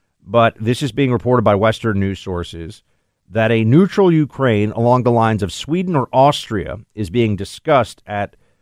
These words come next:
uh, at talks to end the fighting in Ukraine.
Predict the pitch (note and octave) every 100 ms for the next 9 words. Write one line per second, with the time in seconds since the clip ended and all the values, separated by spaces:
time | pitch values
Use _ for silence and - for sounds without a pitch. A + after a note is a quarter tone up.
0 | _ _ _ F2 F2+ F2+ - A2 - C3+
1 | B2 F2+ _ - B2+ C#3 C#3 C#3+ C3 A#2
2 | - B2 G#2 F2 F2+ F2+ _ - G#2 G2
3 | G2+ F#2 C3+ B2+ F2 F2+